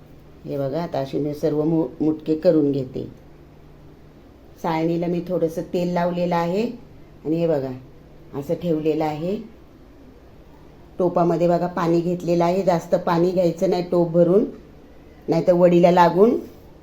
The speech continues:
वडी पाण्यामध्ये मिक्स होईल. आणि आता ही चाळण मी ह्या टोपावर ठेवून घेते. मी काय कुकरमध्ये नाही शिजवून घेणार, उकडून घेणार, मी टोपामध्येच घेणार आहे, चव छान लागते. गॅसवर बघा, टोप ठेवलेला आहे, आता झाकण ठेवते.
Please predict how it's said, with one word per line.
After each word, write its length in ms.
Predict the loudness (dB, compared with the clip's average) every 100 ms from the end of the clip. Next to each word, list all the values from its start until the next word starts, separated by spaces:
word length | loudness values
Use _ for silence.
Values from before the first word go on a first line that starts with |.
| -18 2
वडी 200 | 4 4
पाण्यामध्ये 540 | 4 4 6 6 6
मिक्स 340 | 4 2 0 0
होईल. 260 | 2 2
आणि 160 | 2 2
आता 220 | 2 0
ही 160 | 0 0
चाळण 360 | 2 4 4
मी 300 | 4 4 2 -2 -12 -18
ह्या 320 | -20 -6 2 4
टोपावर 400 | 4 6 6 4
ठेवून 380 | 2 2 2
घेते. 340 | 2 0 2 2
मी 80 | 4
काय 140 | 2
कुकरमध्ये 580 | 2 2 4 4 4 4
नाही 180 | 4 4
शिजवून 400 | 2 2 4 4
घेणार, 320 | 4 2 0
उकडून 380 | -2 2 2 4
घेणार, 300 | 2 2 0 -4 -18 -20 -20 -20 -20 -20 -8 -4
मी 100 | 0
टोपामध्येच 560 | 2 2 2 2 2
घेणार 340 | 4 4 2 0
आहे, 100 | 0
चव 240 | 0 0 0
छान 140 | -2 -2
लागते. 580 | -2 -4 -4 -2 -4 -8 -20 -20 -20 -20 -20 -20 -20 -8 -2
गॅसवर 420 | 0 -2 -4 -2
बघा, 300 | -4 -4 -6 -10 -16 -20 -20 -20 -20 -20 -20 -20 -20 -18 -2
टोप 240 | -2 0 -2
ठेवलेला 400 | -2 0 2 2
आहे, 80 |
आता 240 | 0 -2 -4
झाकण 440 | -4 -4 0 0
ठेवते. 520 | 2 -2 -2 -4 -6